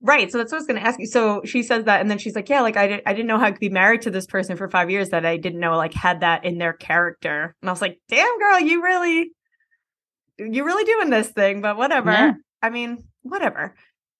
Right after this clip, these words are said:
Speaker 1: I'm sure I'd be mad and salty about it too. But then I was like, "What if they had a prenup that said that?" You know what I mean? Like, that's what I
Speaker 2: Very
Speaker 1: don't
Speaker 2: true.
Speaker 1: get. A, like,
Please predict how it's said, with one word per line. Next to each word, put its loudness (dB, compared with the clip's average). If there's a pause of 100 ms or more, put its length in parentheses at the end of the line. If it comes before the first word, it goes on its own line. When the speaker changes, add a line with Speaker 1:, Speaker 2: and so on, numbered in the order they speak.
Speaker 1:
I'm 6
sure 2
I'd 4
be 0
mad 2
and -6
salty -4
about 2
it -10
too. -2
But -2
then 4
I 2
was 0
like, -2
"What 2
if -4
they 4
had 2
a -4
prenup -2
that -2
said 0 (120)
that?" -10
You 0
know 2
what 2
I 2
mean? -2
Like, 0
that's 2
what 2
I 4
Speaker 2:
Very 4
Speaker 1:
don't 0
Speaker 2:
true. 0 (200)
Speaker 1:
get. 4
A, 0
like, 0